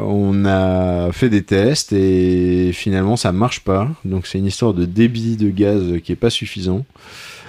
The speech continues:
Euh, il aurait fallu installer une cuve.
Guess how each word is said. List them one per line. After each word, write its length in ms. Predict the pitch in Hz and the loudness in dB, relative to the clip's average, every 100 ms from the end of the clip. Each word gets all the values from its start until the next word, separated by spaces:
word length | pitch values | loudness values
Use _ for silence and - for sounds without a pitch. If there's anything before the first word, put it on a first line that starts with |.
| - - | -10 -2
Euh, 760 | 92 95 92 90 90 87 87 90 | 2 2 2 2 0 0 -2 -4
il 240 | 123 107 120 | 2 6 6
aurait 260 | 127 151 | 6 4
fallu 540 | 151 135 117 120 127 123 | 2 4 4 6 4 4
installer 420 | 107 - 110 110 | 2 0 2 4
une 160 | 107 104 | 4 0
cuve. 420 | - 127 131 | 2 2 2